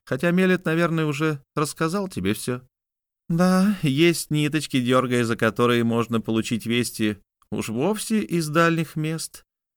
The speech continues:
А уж как приятно, когда вести оказываются точными. Гость к нам пожаловал.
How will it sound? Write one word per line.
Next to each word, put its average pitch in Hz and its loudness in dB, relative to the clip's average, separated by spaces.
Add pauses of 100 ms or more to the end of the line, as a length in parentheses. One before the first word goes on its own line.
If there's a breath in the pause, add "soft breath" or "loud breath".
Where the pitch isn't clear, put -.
(140)
А 104 0
уж 113 0
как 139 0
приятно, 131 2
когда 113 2
вести 123 0
оказываются 113 0
точными. 107 -4 (640 loud breath)
Гость 208 -2
к 147 -2
нам 160 -2
пожаловал. 147 -4